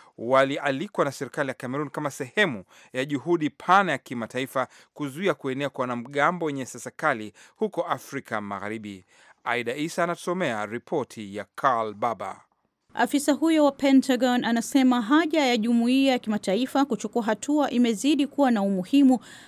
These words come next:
Speaker 2: pale Boko Haram na makundi mengine yanapoimarisha ghasia zao.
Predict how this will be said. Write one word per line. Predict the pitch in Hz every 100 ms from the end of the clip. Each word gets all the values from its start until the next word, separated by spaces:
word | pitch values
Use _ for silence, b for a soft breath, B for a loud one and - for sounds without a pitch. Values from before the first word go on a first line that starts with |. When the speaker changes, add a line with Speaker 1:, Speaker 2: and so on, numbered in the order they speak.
| B
Speaker 2:
pale | - 196
Boko | 214 247 247
Haram | 240 254 294
na | 294
makundi | 262 254 262 247
mengine | 240 220 247 247
yanapoimarisha | 226 226 220 233 226 233 214 220
ghasia | 226 208 180
zao. | 151 151 160 170